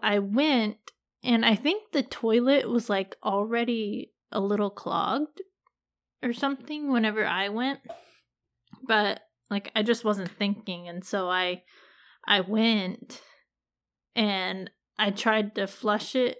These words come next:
and I could tell that it was clogged, but I didn't know what to do, so I just, like,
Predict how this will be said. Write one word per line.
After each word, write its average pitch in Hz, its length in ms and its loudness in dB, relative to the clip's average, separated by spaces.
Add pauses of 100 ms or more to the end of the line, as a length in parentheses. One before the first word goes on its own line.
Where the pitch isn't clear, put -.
and 208 160 -2
I 202 120 4
could 226 260 2
tell 254 380 2
that 240 140 8
it - 100 0
was 226 280 0
clogged, 226 600 0
but 226 100 -2
I 226 120 6
didn't 240 260 2
know 233 140 0
what 240 200 0
to 214 100 2
do, 202 420 0
so 208 320 -2
I 185 200 4
just, 196 300 -4
like, 196 160 -2